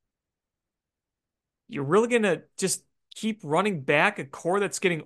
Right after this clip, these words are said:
older and older, that at this point doesn't have really a higher seeing-, ceiling than a play-in tournament?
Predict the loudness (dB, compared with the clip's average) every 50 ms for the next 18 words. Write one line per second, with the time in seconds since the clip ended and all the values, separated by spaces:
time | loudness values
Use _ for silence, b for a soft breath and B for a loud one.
0 | -8 _ -4 -2 -2 0 0 0 0 0 -2 -4 -4 -2 -2 0 0 2 4 4
1 | 2 2 -2 b b b b b _ _ _ 4 6 6 6 6 2 -2 -2 -2
2 | -2 -4 -2 -2 0 0 0 0 0 0 0 2 0 -2 -2 0 0 0 0 0
3 | -2 -8 -16 _ -12 -6 -4 -2 0 2 2 0 0 -2 -2 -2 0 0 0 -2
4 | -2 -4 -4 -4 -4 -4 -4 -4 -4 -4 -6 -6 -12 _ -8 -6 -6 -4 -4 -4
5 | -4 -4 -4 -4 -6 -4 -4 -2 -2 0 -2 -4 -4 -4 -2 -2 0 0 0 -2
6 | -2